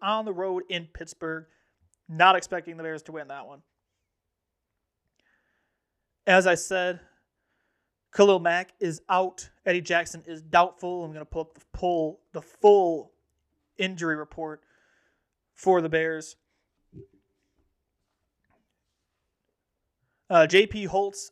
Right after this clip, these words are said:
uh, is dealing with a concussion. He's a tight end. He is out. Damian Williams is out with a knee injury, so that means Khalil Herbert's gonna be R B two. Alec Ogletree, a linebacker, is questionable.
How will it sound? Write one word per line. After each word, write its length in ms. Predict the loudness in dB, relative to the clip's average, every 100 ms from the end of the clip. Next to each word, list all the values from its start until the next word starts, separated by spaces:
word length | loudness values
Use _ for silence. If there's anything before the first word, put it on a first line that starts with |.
| _
uh, 200 | 2 2
is 100 | 2
dealing 240 | -4 -6 -6
with 100 | -10
a 60 |
concussion. 480 | -12 -10 -6 -6 -6
He's 180 | -12 -14
a 40 |
tight 240 | -2 -2 0
end. 160 | -6
He 160 | -8 -8
is 160 | -8 -8 -6
out. 300 | -6 -6 -20 _ _ _ _ _ _ _
Damian 300 | 0 2 2
Williams 320 | 0 0 -2 -4
is 100 | 0
out 160 | 0
with 120 | -2
a 40 | -10
knee 220 | -8 -8
injury, 320 | -8 -10 -10
so 140 | -6 -8
that 80 |
means 120 | -8 -16
Khalil 300 | -10 -8 -6
Herbert's 340 | -6 -6 -10
gonna 180 | -12 -12
be 160 | -6
R 160 | -4 -4
B 180 | -8 -16
two. 360 | -10 -8 -8 -16 _ _ _ _ _ _ _ _ _ _ _ _ _ _ _ _ 4
Alec 220 | 6 6
Ogletree, 520 | 2 0 0 -2 -6 -4
a 40 |
linebacker, 520 | -4 -2 -2 -2 -4
is 120 | -14
questionable. 600 | -6 -4 -4 -4 -6 -6